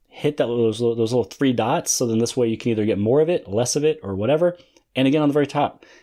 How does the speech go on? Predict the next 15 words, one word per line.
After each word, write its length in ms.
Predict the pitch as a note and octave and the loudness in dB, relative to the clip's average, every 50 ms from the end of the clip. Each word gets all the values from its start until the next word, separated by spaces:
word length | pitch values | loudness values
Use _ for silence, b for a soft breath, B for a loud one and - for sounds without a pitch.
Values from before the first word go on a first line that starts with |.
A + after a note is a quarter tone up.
| B B | B B
you 120 | - A#2+ A#2 | -4 -2 -2
can 100 | B2+ A2+ | -2 -2
see 140 | - C3+ | 0 0
that 100 | B2+ A#2+ | 0 2
I'm 100 | A2+ G#2+ | 2 2
already 280 | A#2 B2 B2+ C3 B2+ A#2 | 2 2 2 2 0 2
liking 640 | G#2+ G#2+ A#2 A#2+ - C#3 C#3 C3+ C3+ C3 - - G#2 | 2 0 0 0 2 2 2 2 2 0 -2 -4 -2
this 200 | A2 A2 G#2+ - | -2 -2 -2 -4
topic, 440 | - - C#3+ D3+ - F#3 F3 - - _ _ _ | -4 -2 -2 0 0 -2 -2 -4 -8 _ _ _
but 140 | - - - | -8 -6 -2
then 120 | - A#2 | -2 -2
I 80 | A2+ A2+ | -2 -2
can 120 | - - | -4 -4
also 180 | A2 G#2+ - G#2+ | -4 -2 -2 -4
like 380 | F#2+ F#2+ F#2+ F#2+ F#2 - - | -2 -2 -2 -2 -2 -6 -10